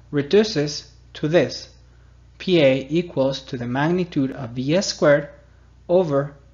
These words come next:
eight R S, when the impedance of the load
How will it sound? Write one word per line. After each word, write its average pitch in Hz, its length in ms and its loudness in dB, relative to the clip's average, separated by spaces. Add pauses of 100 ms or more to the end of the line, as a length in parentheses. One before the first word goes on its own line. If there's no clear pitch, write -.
(220)
eight 156 440 -2
R 131 280 -2
S, 143 420 -2 (540)
when 160 420 4 (160)
the 135 100 -2
impedance 180 480 2
of 208 120 -4
the 208 80 0
load 190 360 4